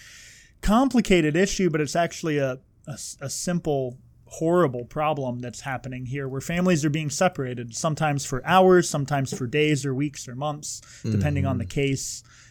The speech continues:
Speaker 1: and how
Speaker 2: Mm-hmm.
Speaker 1: this is just really taken off in, in the news. And obviously, um, you know, the, the government has, has their answers for it, but there's a lot of fighting and a lot of commentary on the news. And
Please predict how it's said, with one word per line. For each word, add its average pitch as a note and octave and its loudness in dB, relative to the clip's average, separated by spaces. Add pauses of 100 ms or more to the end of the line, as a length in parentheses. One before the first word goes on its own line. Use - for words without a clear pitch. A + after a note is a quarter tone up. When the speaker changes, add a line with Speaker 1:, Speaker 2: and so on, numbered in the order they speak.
(140)
Speaker 1:
and C#3+ 0
how D#3+ 4
Speaker 2:
Mm-hmm. D3+ 4
Speaker 1:
this F#3+ 6
is D3 2
just D3+ -2
really D#3 2 (140)
taken D3+ 0
off D3 0
in, C#3 -4
in D3+ -6
the C3+ 0
news. C#3+ 2
And B2 -4
obviously, C#3 0
um, A2+ -4 (640)
you D3 -2
know, C3 0
the, A#2+ -4
the C#3 -2
government D3+ 2
has, C3+ -2
has A#2+ -6
their F#3 4
answers F3 -2
for D#3+ 0
it, D3 -6
but C#3+ -12
there's C3+ -4
a C3 -6
lot A2+ -10
of - -20
fighting E3 -2
and B2+ -8
a B2+ -10
lot C#3+ 2
of C#3 0
commentary C3+ -4
on B2 -8
the B2+ -4
news. C#3 -2
And A#2+ -6